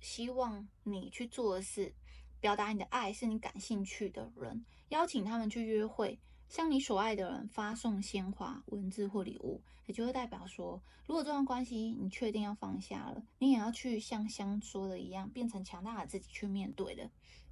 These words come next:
那你就跟他诉说你的爱意吧，你去吧。如果你愿意付出，他给你回馈，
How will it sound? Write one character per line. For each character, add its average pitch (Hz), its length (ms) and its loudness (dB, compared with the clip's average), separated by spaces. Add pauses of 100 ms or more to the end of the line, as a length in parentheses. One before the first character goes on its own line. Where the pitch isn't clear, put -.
(100)
那 339 120 -2
你 240 200 4
就 214 160 0
跟 185 180 -2
他 202 180 -2
诉 208 220 -2
说 190 160 -4
你 190 140 0
的 175 100 -4
爱 233 220 0
意 233 160 4
吧， 190 280 2 (460)
你 240 120 8
去 370 280 10
吧。 294 300 4 (500)
如 330 140 8
果 415 100 10
你 330 100 8
愿 285 240 6
意 294 60 4
付 285 180 0
出， 277 120 0
他 277 120 4
给 226 160 2
你 196 100 0
回 214 360 0
馈， - 340 -2